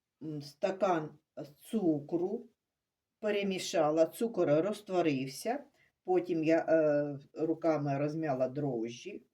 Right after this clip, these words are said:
і засипала до густої сметани, щоб була опара. Зробила я опару.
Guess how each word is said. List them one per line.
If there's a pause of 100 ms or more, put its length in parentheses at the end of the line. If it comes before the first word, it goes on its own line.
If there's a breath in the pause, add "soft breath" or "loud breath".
(1040)
і
засипала
до
густої
сметани, (400 soft breath)
щоб
була (100)
опара.
Зробила
я
опару.